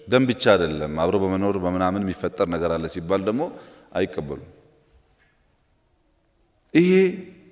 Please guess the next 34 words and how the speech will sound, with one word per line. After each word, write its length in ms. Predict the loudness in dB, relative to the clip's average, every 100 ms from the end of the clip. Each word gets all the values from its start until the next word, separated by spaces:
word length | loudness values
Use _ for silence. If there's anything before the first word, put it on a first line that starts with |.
| _ _ -20 _ _ _ _
ለኢትዮጵያ 560 | 4 4 4 -2 0 0 2
የተለየ 480 | 0 4 6 8 8
ነገር 240 | 6 4 0
አይደለም። 360 | -2 -6 -6 -2
ዓለም 280 | 2 2 4
ላይ 140 | 4 2
ከስምንት 480 | 0 0 2 2 2
ሺህ 160 | 2
በላይ 200 | 6 6
ቋንቋ 320 | 6 2 2 0
አለ፣ 240 | 0 -2 -10 -14 -14
ስምንት 340 | -2 2 4 4
ሺህ 120 | 6
ሀገር 200 | 6 6
ግን 160 | 4 0
የለም። 300 | -2 -4 -12 -18 -20 _ _ _ _ _ _ _ _ _ _ _ _ _ _ _ _ _ _ _ _ _ -20 _
አንድ 240 | 4 6 4
ቋንቋ 360 | 4 6 4 4 4
ብቻ 220 | 4 2 4
በአንድ 240 | 6 6 6
ሀገር 180 | 6 4
ውስጥ 160 | 0
የሚባል 380 | -2 -2 2 2
ነገር 260 | 2 -2 -4
በጣም 340 | -2 0 2 0
ጥቂት 260 | -2 -2 2
ሀገሮች 340 | 4 4 0 -2
ውስጥ 160 | -4 2
ያለ 260 | 4 4 0
ቢሆንም 380 | 0 0 -2 -6 -14 -20 -20 -20 _ _ _ _ _ -10
ሰማንያ 380 | -2 2 2
ስምንት 300 | 2 2 2 4
ፐርሰንት 460 | 2 4 2 2 2
በላይ 340 | 4 6